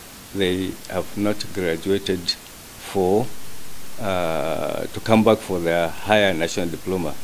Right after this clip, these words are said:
which is the highest, uh, qualification, of course, when, you, when it matters to the polytechnic. So, uh, this was the major problem. And, uh,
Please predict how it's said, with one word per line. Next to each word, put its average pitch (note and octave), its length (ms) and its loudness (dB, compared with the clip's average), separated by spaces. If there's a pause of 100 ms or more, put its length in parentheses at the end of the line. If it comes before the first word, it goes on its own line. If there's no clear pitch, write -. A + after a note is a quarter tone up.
(120)
which - 140 -4
is F2 100 -4
the D2 100 -2
highest, F2+ 400 0
uh, D#2 200 0 (160)
qualification, D2+ 440 -6
of C2+ 100 -6
course, F#2+ 200 -4
when, E2 180 -6
you, D#2+ 80 -6 (260)
when F2 220 -2
it - 160 -6
matters F#2 260 -6
to - 120 -12
the D#2 260 -8
polytechnic. D#2 480 -6 (840)
So, A2+ 360 8 (800)
uh, F#2 280 4
this C3+ 240 6
was A2 180 6
the G2+ 100 6
major A2 340 8
problem. A2 440 2 (1080)
And, A2 260 4
uh, G2 460 4